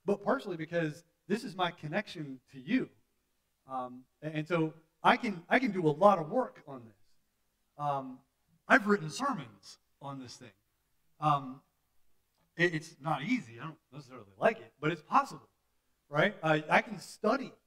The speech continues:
using that. I can, I can have more access to more study material on my phone than, than many pastors around the world would have ever had in their library.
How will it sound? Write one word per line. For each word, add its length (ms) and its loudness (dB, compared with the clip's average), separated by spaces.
using 340 -6
that. 120 -20
I 140 6
can, 360 -6
I 80 6
can 120 0
have 120 2
more 340 6
access 760 -2
to 100 -4
more 220 0
study 340 0
material 500 -8
on 240 2
my 200 0
phone 260 -4
than, 360 2
than 220 0
many 280 0
pastors 520 -6
around 200 -4
the 60 -12
world 340 -2
would 120 0
have 200 2
ever 260 2
had 260 -6
in 100 -6
their 200 -16
library. 380 -10